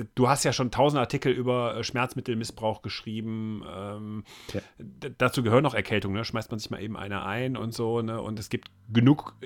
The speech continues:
Speaker 1: abschreckende Beispiele, wo ein Spieler einfach, äh, in egal welcher Sportart, einfach umkippt und der Herzmuskel macht dicht. Und wenn der dicht macht oder zumacht, dann ist das kein Oberschenkelmuskel, sondern dann bist du tot.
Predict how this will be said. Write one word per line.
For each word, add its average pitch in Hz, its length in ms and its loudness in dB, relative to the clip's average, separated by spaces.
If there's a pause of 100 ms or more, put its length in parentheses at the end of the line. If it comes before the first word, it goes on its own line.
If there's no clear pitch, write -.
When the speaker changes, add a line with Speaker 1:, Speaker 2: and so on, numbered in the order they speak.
Speaker 1:
abschreckende - 480 -4
Beispiele, 113 800 0
wo 107 160 -4
ein 104 80 -4
Spieler 110 320 -4
einfach, 101 520 -4
äh, 95 280 -4
in 104 180 -10
egal 107 240 -2
welcher 107 200 -6
Sportart, 101 280 -6
einfach - 260 -10
umkippt - 480 0
und 123 140 -6
der 104 100 -4
Herzmuskel 110 460 -4
macht 98 240 -4
dicht. 120 320 2 (340)
Und 95 60 -8
wenn 98 140 0
der 107 140 2
dicht 101 300 -2
macht 101 220 -2
oder 95 160 -2
zumacht, 104 640 2
dann 92 100 -10
ist - 120 -14
das 95 80 -10
kein - 140 -10
Oberschenkelmuskel, 90 720 -6
sondern 90 200 -2
dann 90 100 -4
bist - 140 -10
du 101 40 -8
tot. 92 460 -4